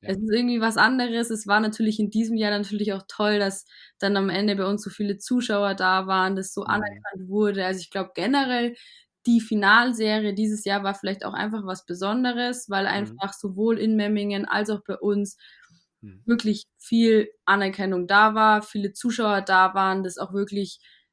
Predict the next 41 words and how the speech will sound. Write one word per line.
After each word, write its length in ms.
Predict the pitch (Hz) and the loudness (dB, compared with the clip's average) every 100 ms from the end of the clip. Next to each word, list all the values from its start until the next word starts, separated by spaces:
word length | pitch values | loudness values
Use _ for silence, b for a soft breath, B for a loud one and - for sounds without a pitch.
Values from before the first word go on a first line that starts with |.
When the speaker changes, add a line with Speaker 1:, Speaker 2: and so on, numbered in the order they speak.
| _ | _
Speaker 2:
ähm, 460 | 185 196 190 190 - - | 0 2 2 -2 -6 -8
auch 320 | 147 190 - | -8 -8 -8
medial 680 | 175 202 196 208 190 190 190 | -4 -2 0 2 2 2 -2
gepusht 460 | 196 - 220 208 - | -6 -6 -4 -4 -4
wurde, 560 | 196 190 190 190 185 180 | -2 -2 -2 -2 -2 -2
was 300 | 190 185 190 | -4 -6 -10
wirklich 320 | 190 190 147 | -10 -8 -10
Speaker 1:
Mhm. 40 | |
Speaker 2:
super 320 | 104 127 185 175 | -12 -10 -6 -2
war. 200 | 180 180 | 0 0
Und 80 | 180 | -2
deswegen 280 | - 190 | -4 -4
kann 160 | 190 196 | -2 -2
man 100 | 208 | -2
das 120 | 196 | -4
vielleicht 360 | - 185 185 - | -4 -4 -4 -8
auch 140 | 180 - - _ _ | -12 -12 -20 _ _
mit 240 | - 180 - | -8 -8 -8
vor 200 | 190 180 | -8 -6
paar 180 | 190 | -6
Jahren 320 | 185 175 202 208 | 2 6 6 4
vielleicht 260 | 180 180 | -4 -8
auch 100 | 175 | -6
gar 140 | 156 160 | -2 -2
nicht 160 | 175 | -4
vergleichen, 520 | - 165 175 190 196 | -8 -2 0 0 -2
weil 220 | 175 175 175 | -4 -4 -4
wir 100 | 180 | -4
jetzt 460 | 175 - - - _ _ _ - | -6 -6 -14 -16 _ _ _ -6
vielleicht 420 | 180 185 208 214 | 4 4 4 0
schon 100 | 208 | -4
an 100 | 190 | -2
einem 100 | 180 | -4
Speaker 1:
Mhm. 60 | - | -6
Speaker 2:
anderen 460 | - 190 202 190 185 | -4 -2 0 -2 -6
Punkt 380 | - 214 208 - | -2 0 0 -4
ein 80 | 170 | -4
bisschen 340 | 208 208 175 | -4 -4 -2
weitergekommen 720 | 175 190 175 156 160 156 151 | 0 0 -2 -6 -6 -8 -6
sind. 300 | 151 156 151 - B B B B | -4 -4 -6 -12 B B B B
Speaker 1:
Ja. 260 | 120 107 | -4 -4